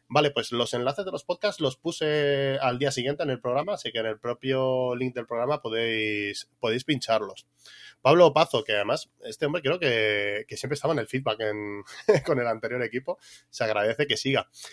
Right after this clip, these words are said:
Dice, "Gran programa, el único dieciocho X X que he catado es el dieciocho, eh, Chesapeake,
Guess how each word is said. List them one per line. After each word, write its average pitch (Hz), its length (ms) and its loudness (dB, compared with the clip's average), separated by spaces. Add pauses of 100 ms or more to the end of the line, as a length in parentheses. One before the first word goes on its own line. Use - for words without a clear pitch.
(360)
Dice, 131 360 4
"Gran 139 200 4
programa, 127 480 4
el 123 160 2
único 185 240 0
dieciocho 160 380 0
X 139 160 -2
X 110 240 -6
que 143 80 0
he 143 40 -2
catado 165 380 2
es - 120 -2
el 156 140 0
dieciocho, 135 640 0 (460)
eh, 110 380 -2
Chesapeake, - 720 0